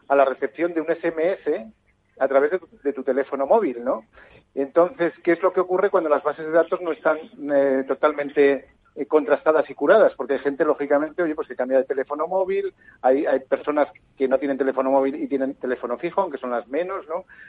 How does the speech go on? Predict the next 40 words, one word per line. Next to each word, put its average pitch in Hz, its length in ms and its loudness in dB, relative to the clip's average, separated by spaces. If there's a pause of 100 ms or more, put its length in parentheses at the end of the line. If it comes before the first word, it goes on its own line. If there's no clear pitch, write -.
(120)
Hay 151 140 6
otro 151 140 -2
tipo 147 200 0
de 147 100 4
personas 147 420 -2
que 135 80 -10
tienen 147 180 -4
dificultades 139 480 -4
a 135 60 -2
la 139 60 2
hora 143 120 4
de 131 120 0
recibir 131 280 -10
esos - 300 -18 (120)
S 131 160 -14
M 131 220 -6
S. 185 240 -14 (280)
Entonces, 175 220 -6
¿qué - 100 -4
pasa 160 200 -4
con 156 160 -4
esas 147 200 -10
personas? 120 460 -10
Esas - 140 -14
personas 147 340 -6
se 139 120 -8
quedan 147 240 0 (240)
en 135 140 -4
el 139 120 -2
limbo, 202 400 -2 (320)
vuelven, 170 300 2 (260)
¿cómo 175 180 -2
se 185 80 -10
vuelven 175 320 0
a 165 60 -4
recuperar? 151 440 2 (420)
Han 160 160 2
puesto 175 240 -2
un 165 60 -10
teléfono 156 540 -2